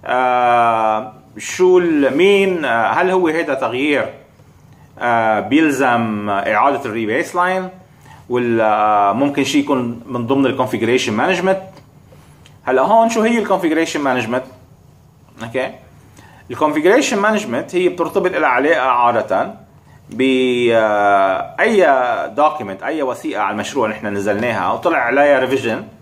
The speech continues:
نعمل نحن ال revision control numbers، آه، بتصير في مثل revision control، إنه هيدي ال version one، هيدي version one point one و version one point two. آه، so هون إذا صار عندي تغيير، أنا، نحن إذا بناخد إدارة،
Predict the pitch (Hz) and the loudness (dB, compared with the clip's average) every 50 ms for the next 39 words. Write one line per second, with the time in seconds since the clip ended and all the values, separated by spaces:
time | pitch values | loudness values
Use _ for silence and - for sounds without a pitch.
0 | - - - _ _ - - _ _ - 143 165 214 202 170 165 151 143 143 - | -20 -20 -20 _ _ -20 -20 _ _ -10 -6 -2 -2 0 0 0 0 0 -2 -2
1 | - 139 127 123 123 123 143 135 139 135 127 131 123 123 120 127 131 147 147 135 | -2 -4 -2 -2 -2 -2 -2 -2 -2 -4 -4 -4 -4 -2 0 2 2 2 2 2
2 | 127 123 123 120 120 123 123 120 120 - - - _ _ _ - - - - _ | -2 -2 -2 -2 0 0 0 -2 -4 -10 -18 -20 _ _ _ -20 -20 -20 -20 _
3 | - - - - 110 107 107 104 104 101 98 98 98 98 98 95 98 110 - 143 | -20 -14 -6 -2 0 2 4 4 6 6 6 6 6 6 4 2 0 -2 -2 0
4 | 143 139 143 139 131 127 127 135 123 131 131 139 135 135 135 117 - 127 127 - | 0 0 0 -2 -4 -4 -2 -2 0 0 2 2 2 2 0 -2 -4 -4 -2 0
5 | 131 107 98 101 - - - - - - - - 107 110 117 131 131 117 117 113 | 0 0 0 0 -2 -6 -12 -20 -20 -20 -14 -10 -6 -2 -2 0 0 0 0 0
6 | 117 120 117 113 110 110 104 110 139 175 196 185 165 143 120 117 107 104 113 104 | 0 0 0 0 -2 -2 0 2 2 4 2 2 0 -2 -2 -2 -4 -2 -4 -4
7 | 110 107 101 101 101 101 104 104 98 95 - 143 143 151 151 143 120 117 104 113 | -4 -4 -4 -4 -6 -4 -4 -6 -4 -2 0 0 2 2 2 0 -2 -2 -2 -2
8 | 113 110 104 101 101 95 90 92 92 90 - 147 175 226 208 - - - - - | -2 -2 -2 -4 -4 -6 -8 -8 -6 -4 -2 0 0 0 -2 -6 -14 -20 -20 -20
9 | - - - - - - - - - - - - - - - - - - - - | -20 -20 -20 -20 -20 -20 -20 -20 -20 -20 -20 -20 -20 -20 -20 -20 -20 -20 -20 -20
10 | - _ - - - - - 131 123 123 120 127 - - - 156 151 190 240 254 | -20 _ -20 -20 -14 -4 0 2 4 4 4 2 2 2 0 2 2 2 2 2
11 | 240 - - 147 165 151 - 202 214 208 190 185 190 185 180 175 156 151 165 190 | 2 0 -2 -6 -6 -4 0 0 0 0 0 -2 -4 -4 -4 -4 -4 -2 -2 -2
12 | 208 214 208 214 214 - - - - - 123 123 120 117 117 - - - 180 147 | -2 -2 -2 -4 -6 -10 -16 -18 -12 -8 -4 -4 -2 -2 -2 -4 -4 -2 0 0
13 | 143 143 139 147 196 226 - 202 - 135 135 135 170 180 180 | 0 2 0 0 0 0 0 -2 -2 -2 0 0 0 0 0